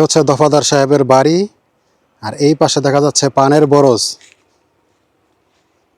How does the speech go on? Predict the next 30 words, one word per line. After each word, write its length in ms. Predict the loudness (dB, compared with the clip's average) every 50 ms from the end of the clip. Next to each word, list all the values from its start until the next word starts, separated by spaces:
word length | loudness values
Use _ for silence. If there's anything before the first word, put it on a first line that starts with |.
| _ _ _ _ _ _
মিষ্টি 340 | -6 -6 -4 -4 -4 0 2 2 4
আলু 140 | 4 4 2
গাছ 180 | 2 2 0 2 0
দেখতে 180 | 0 0 0 0
পাচ্ছেন, 380 | 0 0 -2 -2 -2 -2 -2 -2 -4 -8 _ _ _ _ _ _ _ _ _ _ _ -6
যদিও 240 | -4 0 2 2 4
গ্রামাঞ্চলে 520 | 4 4 2 2 0 -2 -2 0 2 2 2 2 0
মিষ্টি 220 | 0 -2 0 0 2
আলু 120 | 2 2 2
গাছ 160 | 2 2 0 0 0
দেখা 160 | 0 0 -2 -2
যায় 140 | -2 -2 -2 -2
না। 60 | -4 -6 -8 -12 _ -10 -10
মিষ্টি 240 | -10 -10 -8 -4 -2
আলু 140 | 0 0 0 0
ফলে 320 | 0 0 0 2 2 2 0 -2 -6 -12 _ _ _ _ _ _
চরের 280 | 0 0 2 2 2 2 2
জমিতে। 340 | 2 2 2 0 -2 -6 -12 -14 -18 _ _ _ _ _ _ _ _ _ _ _ _ _ _ _ _ _ _ _ _ _
গ্রামের 340 | -6 -2 -2 -2 0 -2 -2
মধ্যে 240 | -2 -2 -2 -2 0 0
দেখে 180 | 0 0 0 -2 -2 -2
খুব 100 | -4 -2 -2
ভালো 140 | -2 0 0
লাগলো। 280 | -2 -2 -2 -4 -8 -10 -14 _ _ _ _ _ _ _ _ _ _ _ _ _ _ _ _ _ _ _ _ _ _ _ _ _ _ _ _
একটা 160 | -10 -8 -6 -8 -8
ফুল 220 | -6 -2 0 0 2 2
দেখতে 240 | 0 0 -2 -4 -6
পাচ্ছি, 340 | -6 -6 -6 -6 -6 -6 -4 -4 -4 -4 -4 -6 -8
আপনাদেরকে 380 | -10 -10 -12 -10 -10 -10 -10 -10
একটু 140 | -10 -12